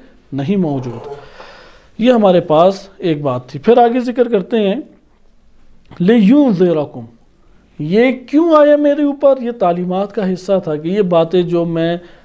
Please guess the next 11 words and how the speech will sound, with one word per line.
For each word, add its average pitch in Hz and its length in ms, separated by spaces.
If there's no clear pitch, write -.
तुम 175 140
लोगों 170 340
को 165 140
बता 156 360
रहा 185 100
हूँ 214 180
अवलन 175 360
मेरी 165 260
अपनी 156 300
नहीं 123 180
है, 104 140